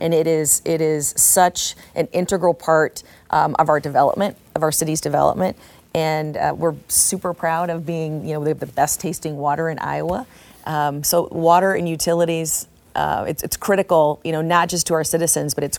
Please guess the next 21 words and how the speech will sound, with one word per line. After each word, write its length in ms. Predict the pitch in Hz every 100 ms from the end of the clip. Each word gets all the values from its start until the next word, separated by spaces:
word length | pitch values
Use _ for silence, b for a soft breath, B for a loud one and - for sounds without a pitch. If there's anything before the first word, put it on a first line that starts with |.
| -
critical 440 | - 185 180 160 147
to 120 | 147
our 100 | 139
growth, 460 | 135 160 139 131 - B B -
which 180 | 165 165
is 160 | 151
why 440 | 151 147 143 139 135
we 140 | 156
do 240 | 151 160 165
have 180 | 156 147
a 40 |
strategic 500 | - 151 147 143 -
plan 320 | - 135 139
that 120 | 135
is, 260 | 127 123 -
you 80 | 127
know, 100 | 120
constantly 680 | - 156 156 - - 127
continuing 600 | 139 143 131 143 139 127 131
to 80 | -
innovate, 480 | 139 135 127 123